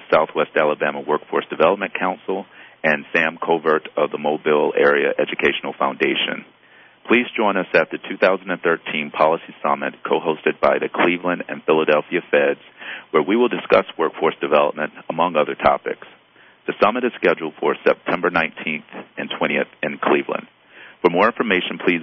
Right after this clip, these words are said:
visit the Cleveland Fed's website. For more podcasts on this topic and others, please visit the Atlanta Fed's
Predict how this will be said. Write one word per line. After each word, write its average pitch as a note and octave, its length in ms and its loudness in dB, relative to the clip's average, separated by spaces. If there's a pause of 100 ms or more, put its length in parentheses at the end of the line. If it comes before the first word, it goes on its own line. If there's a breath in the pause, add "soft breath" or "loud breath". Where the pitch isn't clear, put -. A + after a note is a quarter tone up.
visit D#2 300 0
the - 100 -4
Cleveland D2+ 480 0
Fed's D2 240 2 (100)
website. - 460 -2 (720 soft breath)
For E2 100 2
more F#2 180 2
podcasts - 640 0
on C#2+ 120 0
this C#2+ 100 -6 (120)
topic C#2+ 360 0 (260 loud breath)
and F#2+ 140 2
others, F2+ 300 0 (140)
please E2+ 180 0 (120)
visit D#2+ 320 0
the C#2+ 120 2
Atlanta D#2 380 0
Fed's D#2 200 2